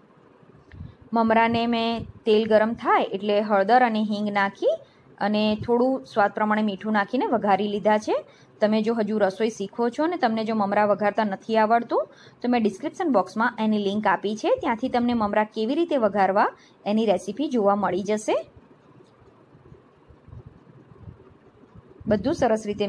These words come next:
mix થઈ ગયું છે. હવે એને serving પ્લેટમાં લઈ લો. થોડી ઝીણી સેવ એડ કરો, સમારેલું ટામેટું અને એની ઉપર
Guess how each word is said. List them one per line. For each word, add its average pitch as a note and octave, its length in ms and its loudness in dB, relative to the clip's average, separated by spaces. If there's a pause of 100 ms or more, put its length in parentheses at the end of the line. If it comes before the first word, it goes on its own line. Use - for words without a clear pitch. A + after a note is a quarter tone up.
mix - 240 -10
થઈ F#3+ 180 0
ગયું G#3+ 280 4
છે. B4+ 100 0 (160)
હવે G#3+ 240 2
એને G3+ 120 -2 (100)
serving G3+ 320 -2
પ્લેટમાં F#3+ 400 -2
લઈ F#3 180 2
લો. C#4+ 80 6 (3000)
થોડી A#3+ 400 0 (180)
ઝીણી A3 320 0
સેવ F#3+ 300 2
એડ F#3+ 180 2
કરો, C#4+ 180 4 (2250)
સમારેલું G3+ 560 2
ટામેટું G3+ 460 2 (1600)
અને G#3+ 200 0
એની G#3+ 220 0
ઉપર A3 180 2